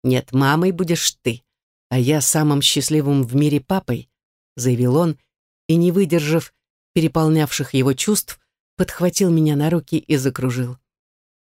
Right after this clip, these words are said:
Народ начал оборачиваться и перешёптываться. «Уже что, объявили результаты?» «Когда это успели?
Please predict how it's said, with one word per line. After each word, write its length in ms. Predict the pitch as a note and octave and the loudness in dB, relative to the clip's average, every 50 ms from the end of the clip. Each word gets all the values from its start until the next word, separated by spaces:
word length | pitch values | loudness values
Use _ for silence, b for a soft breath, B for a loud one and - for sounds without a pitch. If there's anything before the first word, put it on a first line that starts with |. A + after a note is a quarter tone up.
| _ _ _ _ _ _ _ _ _ _ _ | _ _ _ _ _ _ _ _ _ _ _
Народ 360 | - C3+ D3 F3 G#3+ A#3+ - - | 0 0 2 4 4 2 2 2
начал 320 | G#3 G3+ - G3+ F#3 F3+ - | 0 0 0 0 -2 0 0
оборачиваться 760 | - D#3+ D3 D3+ E3 G3 G#3+ - - E3+ F3+ F3 - - F3+ | 0 0 2 2 2 2 0 -2 -2 -4 -4 -2 0 0 0
и 60 | F3 | 2
перешёптываться. 880 | E3 - E3+ F3 E3 - - C3 - _ - B2+ C3 - - - B2+ - _ _ _ _ _ _ _ _ _ _ _ _ _ - | 2 0 0 0 0 0 -2 -2 -4 _ -6 -4 -2 -2 -2 -2 -4 -8 _ _ _ _ _ _ _ _ _ _ _ _ _ 0
«Уже 220 | F3 F#3+ G3+ A3+ | 2 2 4 2
что, 380 | G#3 - - - A#3+ G3 D3+ B2+ - _ _ | 2 0 0 0 2 0 0 -2 -8 _ _
объявили 540 | - F#3 G3 F3 F#3+ G#3+ A3+ A#3+ A#3+ A#3 A#3 | 0 0 2 2 2 2 4 4 4 4 4
результаты?» 760 | A3+ A#3+ G#3+ G3 A#3 A3 - - B3 D4+ D#4+ - A#3+ E3 B2+ - _ _ _ _ _ _ _ _ _ _ _ _ _ _ _ _ _ _ _ _ _ _ _ _ _ _ _ _ | 4 2 2 2 0 0 2 2 2 2 2 0 -2 -2 -2 -6 _ _ _ _ _ _ _ _ _ _ _ _ _ _ _ _ _ _ _ _ _ _ _ _ _ _ _ _
«Когда 280 | - F#3+ B3 C#4 E4 | 0 0 2 2 2
это 180 | F4 F4 C4 A3 | 2 2 2 0
успели? 520 | G#3 - - - F3 D#3 C#3 C#3 C3 B2+ | 0 0 -2 -2 -2 0 0 -2 -4 -6